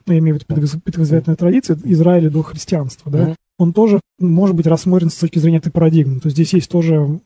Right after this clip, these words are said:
Speaker 1: скажем так, а, традиция толкования, да, определенного рода, ну,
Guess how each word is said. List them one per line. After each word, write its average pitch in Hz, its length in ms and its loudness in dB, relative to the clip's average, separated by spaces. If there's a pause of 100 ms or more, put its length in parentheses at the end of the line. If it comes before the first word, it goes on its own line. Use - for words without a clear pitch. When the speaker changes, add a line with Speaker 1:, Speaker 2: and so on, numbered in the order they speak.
(260)
Speaker 1:
скажем 147 320 -2
так, 170 220 -4 (380)
а, 147 160 -2 (120)
традиция 185 360 2
толкования, 151 640 0
да, 151 180 -2
определенного 156 600 0
рода, 151 840 -2
ну, 165 160 -2